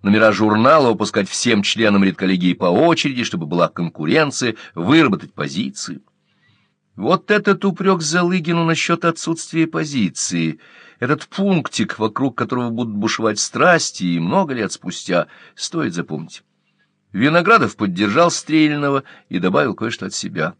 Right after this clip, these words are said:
Залыгин, судя по моим тогдашним записям, ответил так:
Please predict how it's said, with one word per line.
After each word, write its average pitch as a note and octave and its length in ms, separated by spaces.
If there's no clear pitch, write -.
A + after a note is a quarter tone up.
Залыгин, A#2 720
судя G2 320
по F#2+ 80
моим F#2+ 240
тогдашним F#2 540
записям, F2 500
ответил F2+ 340
так: E2+ 280